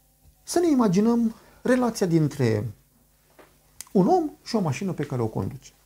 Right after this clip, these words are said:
Dacă, privind de la balcon, ne uităm și vedem un bulevard plin cu mașini, am putea spune, „Iată o mașină roșie care face la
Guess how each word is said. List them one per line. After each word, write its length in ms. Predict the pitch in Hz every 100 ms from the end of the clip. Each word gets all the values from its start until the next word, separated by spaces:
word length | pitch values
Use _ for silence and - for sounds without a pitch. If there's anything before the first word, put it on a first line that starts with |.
| _ _ _ _ _
Dacă, 540 | - 143 - 254 202 - - _ _ -
privind 360 | 139 123 185 254
de 60 |
la 140 | 247 196
balcon, 560 | 151 143 131 110 - - _ _ _ _ _
ne 80 | -
uităm 360 | - 127 185 240
și 180 | - 127
vedem 380 | 104 117 101 - _ _ _ _ _ _ _ _ _ _ _ - - - _ _ _ _
un 160 | 143
bulevard 380 | 135 139 131 123
plin 160 | 120 113
cu 100 | 101
mașini, 460 | 98 - 240 247 - -
am 180 | 254 247
putea 260 | 226 226
spune, 520 | - - 170 120 - _ _ _
„Iată 560 | 175 294 294 233 220 -
o 120 | - 170
mașină 720 | 131 120 - 233 208 196 180
roșie 640 | 151 208 208 - 202 202
care 380 | - 160 143 123 -
face 640 | - 151 208 214 - 185
la 360 | 175 143 143